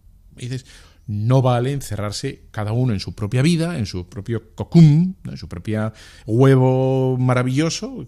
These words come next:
Y dices, no, se, se nos pedirá cuentas, ¿no? Si, si, si hemos dicho la verdad, si hemos predicado el evangelio, si nos hemos preocupado por el otro, si el,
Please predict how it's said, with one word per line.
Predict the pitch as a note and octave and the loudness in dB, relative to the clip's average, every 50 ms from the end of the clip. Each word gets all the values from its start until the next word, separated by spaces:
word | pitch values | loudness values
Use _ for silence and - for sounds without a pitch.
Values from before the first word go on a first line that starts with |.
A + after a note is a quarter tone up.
| - - - - E3+ - F#3+ - | -14 -14 -14 -14 -16 -16 -16 -14
Y | - | -12
dices, | C3 G2 A2 G2+ - - - - - | -10 -8 -8 -8 -8 -12 -14 -6 -2
no, | A#2+ C3 G#3 D4 - - _ _ _ _ _ | 0 0 0 -2 -4 -12 _ _ _ _ _
se, | - - D3+ C#3+ | -18 -12 -10 -8
se | - B2 | -4 -4
nos | A#2+ A2+ - | -4 -4 -4
pedirá | - A#2+ A#2+ C3 E3+ E3 - | -4 -4 -2 -2 -2 -4 -4
cuentas, | F#3+ G3+ F3 C3+ - F#2 - - | -4 -6 -6 -6 -8 -12 -12 -10
¿no? | F3 A3+ G#3 | -12 -12 -10
Si, | C3 A#2+ A2+ - - | -10 -12 -12 -12 -14
si, | - - - G#2 G2+ G2 - - - - _ | -16 -14 -12 -12 -12 -12 -14 -18 -20 -20 _
si | - - - | -10 -4 0
hemos | A#2 B2 B2 A#2 | 2 2 2 2
dicho | B2+ C3+ - D#3+ | 0 -2 -2 -2
la | C#3+ A#2+ F#2+ | -2 -2 -2
verdad, | G2 F#2 F2+ G2 G2+ F#2 - - - - - | -4 -4 -4 -4 -4 -4 -6 -12 -20 -20 -12
si | - - | -6 -4
hemos | A#2+ B2 - | -4 -2 -2
predicado | - A#2 A#2+ A2 - B2+ C3+ | -4 -6 -6 -4 -2 -2 -2
el | B2+ A2 | -2 -2
evangelio, | G2+ G2 F#2+ - - - B2 A2 G2 F2+ E2+ - - - - | -4 -6 -8 -8 -4 -2 -2 -2 -2 -4 -8 -12 -16 -20 -14
si | - - A2+ | -8 -6 -4
nos | G#2+ G2 | -4 -2
hemos | - A#2+ A#2+ - | -2 -4 -4 -4
preocupado | - B2 A2+ B2+ A2+ - - - - | -4 -6 -4 -4 -4 -4 -4 -4 -4
por | - G#2+ G2+ | -4 -4 -4
el | G#2 A2 | -2 0
otro, | A#2+ B2 - G2+ F#2 | 0 0 -2 -4 -10
si | F2 - - G2 | -12 -10 -10 -10
el, | G2 G2 F#2+ F#2 F#2 F#2 - | -10 -8 -8 -10 -10 -10 -12